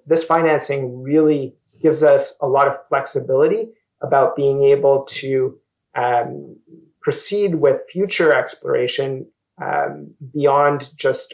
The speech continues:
our, our current plans. And, and that's one of the things that's coming down the pipeline.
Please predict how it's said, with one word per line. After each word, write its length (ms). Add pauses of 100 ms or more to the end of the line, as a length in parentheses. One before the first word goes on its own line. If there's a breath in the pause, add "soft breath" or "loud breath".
(120)
our, 240
our 200
current 300
plans. 400
And, 200
and 160
that's 220
one 140
of 120
the 80
things 260
that's 120
coming 320
down 200
the 80
pipeline. 440